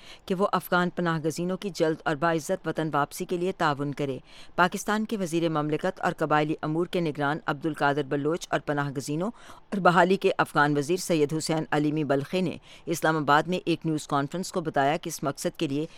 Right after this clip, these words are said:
ساڑھے پانچ سو ملین ڈالر فنڈز کی ضرورت ہے۔ مزید تفصیلات اسلام آباد سے جلیل اختر کی رپورٹ میں۔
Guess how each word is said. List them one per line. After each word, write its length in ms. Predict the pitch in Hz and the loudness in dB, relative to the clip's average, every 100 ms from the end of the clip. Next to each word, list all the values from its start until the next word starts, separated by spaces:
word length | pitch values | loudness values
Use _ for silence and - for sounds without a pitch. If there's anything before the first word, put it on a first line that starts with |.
| - - | -20 -6
ساڑھے 340 | - 190 208 - | 2 4 2 2
پانچ 240 | 165 156 | 0 0
سو 160 | - 156 | 0 -2
ملین 320 | 151 151 151 | 0 0 2
ڈالر 240 | 143 147 165 | 4 4 2
فنڈز 300 | 165 151 - | -2 -2 -2
کی 80 | - | -6
ضرورت 460 | 147 156 123 123 147 | 0 0 0 -2 -2
ہے۔ 120 | - - - - | -6 -8 -20 -8
مزید 240 | 170 170 220 | -4 -2 2
تفصیلات 440 | - - 160 151 147 | 0 2 2 2 2
اسلام 300 | - 156 156 | 0 2 2
آباد 240 | 147 147 | 4 4
سے 160 | - 175 | 2 -2
جلیل 300 | 160 147 143 | 0 0 0
اختر 220 | - 139 | 0 -4
کی 160 | - 156 | -2 -6
رپورٹ 320 | 151 139 101 | -4 -4 -4
میں۔ 120 | 101 | -10